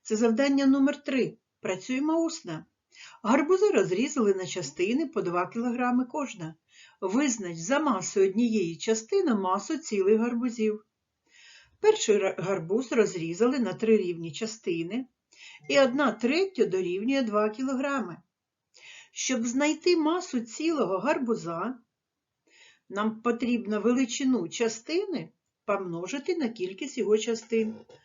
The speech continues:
Тобто два помножити на три дорівнює шість кілограмів. Другий гарбуз розрізали, правильно, на чотири рівні частини.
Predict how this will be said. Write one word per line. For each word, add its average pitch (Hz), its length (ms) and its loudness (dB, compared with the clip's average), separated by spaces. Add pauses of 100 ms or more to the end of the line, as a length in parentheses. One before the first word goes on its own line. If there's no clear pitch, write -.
(540)
Тобто 214 540 -2 (180)
два 170 480 -4
помножити 240 680 0
на 160 140 -10
три 311 300 -4
дорівнює 170 560 0
шість - 560 -8
кілограмів. 214 680 -6 (3500)
Другий 202 520 12
гарбуз 349 440 4
розрізали, 214 800 4 (1120)
правильно, 196 480 -6
на 302 140 -2
чотири 359 420 2
рівні 170 340 -4
частини. 196 600 -8